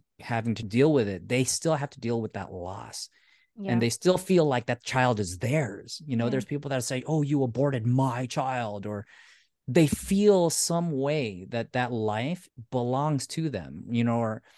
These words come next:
Speaker 1: and maybe he felt that way too. And he, he doesn't know how to talk about it, especially with Danielle. And, like, she just should have deaded it. Anyways, I've said enough.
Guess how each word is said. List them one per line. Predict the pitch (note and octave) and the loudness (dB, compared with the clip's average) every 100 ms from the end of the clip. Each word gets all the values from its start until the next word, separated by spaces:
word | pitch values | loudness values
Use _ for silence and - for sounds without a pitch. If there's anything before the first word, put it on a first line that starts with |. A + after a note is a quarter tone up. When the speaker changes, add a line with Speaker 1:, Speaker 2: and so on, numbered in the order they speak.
| _ _ - | _ _ -2
Speaker 1:
and | D3 D3 | 2 2
maybe | E3 F3 | 2 0
he | E3+ F3+ | -2 -2
felt | - F#3 E3 | 2 0 2
that | D#3 - | -2 -2
way | F3 | -6
too. | F3 G#3 A3 | -6 -4 -4
And | G#2+ | -2
he, | C3 - _ _ | -4 -4 _ _
he | D3+ | -4
doesn't | D#3+ D#3 | -2 0
know | D#3+ | 0
how | D3 | 0
to | A2+ | -2
talk | - C3 - | -4 -6 -4
about | E3+ F3+ F3+ | -2 -2 -2
it, | B2+ | -6
especially | - C3 D3 B2+ | -6 -4 -2 -2
with | G2+ | -4
Danielle. | F#2 F2 F2+ B2+ D3 C#3 - _ _ _ _ _ - | -6 -8 -4 -2 -2 -6 -12 _ _ _ _ _ -6
And, | B2+ | -2
like, | B2+ B2 - | 0 -2 -4
she | C#3 | -4
just | B2+ - | -4 -2
should | A2 | -2
have | G2 - _ A2 | -4 -8 _ -10
deaded | G2 F2 D#2+ | -8 -8 -12
it. | - | 0
Anyways, | F3 B2+ F#2 F#2+ | 2 2 -2 -2
I've | C#3+ D#3+ | 2 2
said | - A#2+ F#2+ | 2 0 0
enough. | F2+ F2+ - | -6 -14 -20